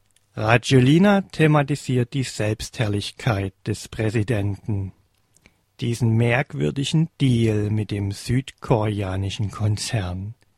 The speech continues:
der IWU. Inzwischen weiß jeder den Begriff Landgrabbing. Rajoelina thematisierte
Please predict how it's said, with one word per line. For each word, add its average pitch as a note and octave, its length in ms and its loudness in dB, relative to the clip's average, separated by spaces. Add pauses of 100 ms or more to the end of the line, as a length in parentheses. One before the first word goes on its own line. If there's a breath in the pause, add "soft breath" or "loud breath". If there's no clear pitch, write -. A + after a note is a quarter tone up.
(160)
der A#2+ 100 2
IWU. G2+ 640 -2 (1120 soft breath)
Inzwischen F#3 840 4 (340)
weiß A2 680 2
jeder G2+ 560 -4
den G2 280 -6
Begriff G2 540 -6 (720)
Landgrabbing. F#2+ 1200 -4 (1300 soft breath)
Rajoelina F#3+ 760 4
thematisierte C#3 1120 2